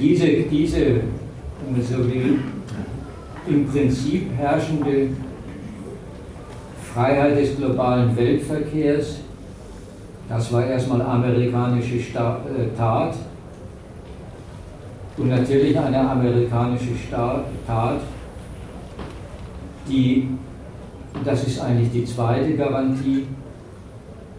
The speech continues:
die auf der ökonomischen Vormacht, auf dem Dollar beruht hat, die U S A haben mit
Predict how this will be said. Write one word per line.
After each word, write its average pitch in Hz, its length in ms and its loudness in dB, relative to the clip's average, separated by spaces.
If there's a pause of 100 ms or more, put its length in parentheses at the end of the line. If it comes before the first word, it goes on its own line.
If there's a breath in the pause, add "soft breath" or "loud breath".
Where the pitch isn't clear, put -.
(160)
die 135 160 6
auf 131 360 4
der 123 480 4
ökonomischen 135 760 4
Vormacht, 147 760 2 (1400)
auf 139 220 0
dem 135 240 4
Dollar 165 580 6 (960)
beruht 143 520 4
hat, 165 180 2 (380)
die 156 140 -2
U 147 140 6
S - 220 4
A 135 340 4
haben 143 400 4
mit 127 200 2